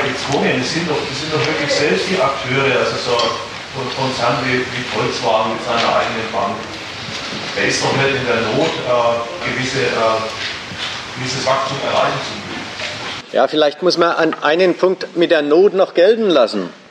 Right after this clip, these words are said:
Speaker 2: Aber dann, wann, wann tritt die Not ein? Also das mit dem, äh, das Zinssystem übt dann Zwang au-, aus, aufs,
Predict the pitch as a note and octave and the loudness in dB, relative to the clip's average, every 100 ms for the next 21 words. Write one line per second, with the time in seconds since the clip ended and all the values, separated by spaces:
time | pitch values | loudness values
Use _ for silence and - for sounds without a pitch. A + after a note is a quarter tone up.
0 | - C3+ C#3+ D3 D#3 C#3+ D#3+ G#3 F3 D#3 | -2 2 4 4 2 4 4 4 2 2
1 | F3+ - E3 E3+ D#3 G#3+ B3+ F#3 D3 A#2+ | 2 0 2 4 6 6 6 4 4 4
2 | F#2 E2 - - - - - - C#3+ - | 4 0 -8 -18 -20 -10 -2 2 2 0
3 | - _ - D#3 F3+ F3 F#3 F3 - - | -20 _ 0 4 6 4 4 0 -4 -4
4 | E3+ D#3 C#3+ E3 - G3+ A3 G3+ - F#3 | 2 4 6 2 2 0 4 2 6 4
5 | G3+ F#3 - F#3 F3 E3+ D#3 D3 A#2+ A2+ | 6 4 4 2 2 2 4 6 6 4
6 | B2 A2+ G#2+ - - - | 4 4 4 2 2 0